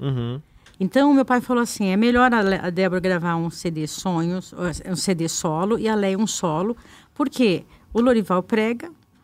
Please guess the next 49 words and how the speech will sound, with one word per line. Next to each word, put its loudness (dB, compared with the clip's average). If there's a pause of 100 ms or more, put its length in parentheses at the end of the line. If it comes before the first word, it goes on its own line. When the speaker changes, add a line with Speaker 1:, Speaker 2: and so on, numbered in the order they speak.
(400)
Speaker 2:
a 4
Débora 2
pre-, -2
canta. 2 (600)
Como 2
que -8
vai 2
fazer 2
agora?" -2 (420)
E 0
o 2
Sérgio 0
prega -2 (120)
e -2
a 4
Leia -2
canta. -4 (500)
Então, -2
gravou-se 0
o -4
C-, -2
primeiro 0
C -8
D -4
solo -4
dela 0
e 0
o 2
meu. 0 (480)
Porque 0
a 4
gente 0 (460)
começou 0
a 2
viajar 2
em 4
lugares 0
diferentes. -2
Às 0
Speaker 1:
Uhum. -2
Speaker 2:
vezes, 4
a 2
gente 2
juntava, 2
mas 0
era 2
muito 4
difícil. -4
Speaker 1:
Uhum. -6